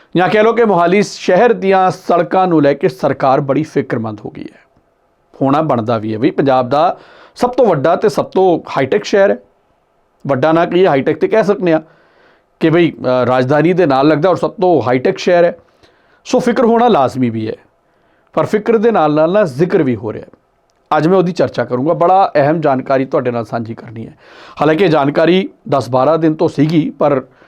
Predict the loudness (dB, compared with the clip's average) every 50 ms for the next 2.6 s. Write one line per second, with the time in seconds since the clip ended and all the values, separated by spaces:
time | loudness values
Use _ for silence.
0 | _ -20 -20 _ -4 -2 -2 0 0 0 2 2 2 4 4 4 4 4 4 4
1 | 2 0 0 -2 -2 0 0 0 2 2 2 0 0 0 0 0 0 2 0 0
2 | 2 2 2 2 2 2 0 0 0 0 0 0